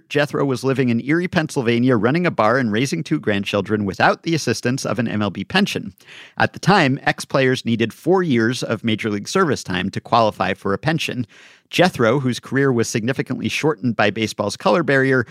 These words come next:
played just three years in the majors, or at least in the white majors. Jethro, who played eight seasons in the Negro American League between nineteen thirty-eight and nineteen forty-eight,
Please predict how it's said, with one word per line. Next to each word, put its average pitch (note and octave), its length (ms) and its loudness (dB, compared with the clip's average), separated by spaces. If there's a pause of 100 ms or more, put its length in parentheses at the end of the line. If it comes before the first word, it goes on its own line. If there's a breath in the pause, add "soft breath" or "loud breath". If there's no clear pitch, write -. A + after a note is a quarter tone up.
(260 loud breath)
played E3+ 240 0
just D#3 340 -2
three D#3 160 -2
years D#3 400 0
in C3 200 0
the B2+ 40 0
majors, C3 640 0 (320 loud breath)
or G#2+ 80 -8
at G#2 80 -10
least - 260 -6
in G#2 380 -4
the G2+ 220 -2
white A#2+ 420 0
majors. G#2 480 0
Jethro, C#3+ 460 2
who A#2+ 100 -6
played B2+ 380 0
eight C#3 200 -2
seasons A#2 460 -2
in G2+ 140 0
the G2 60 0
Negro G2+ 360 2
American A#2 480 0
League G#2 220 -2
between G#2 340 -4
nineteen G#2 320 -2
thirty-eight G#2 400 2
and G2+ 80 -6
nineteen F#2+ 300 -4
forty-eight, A2 500 2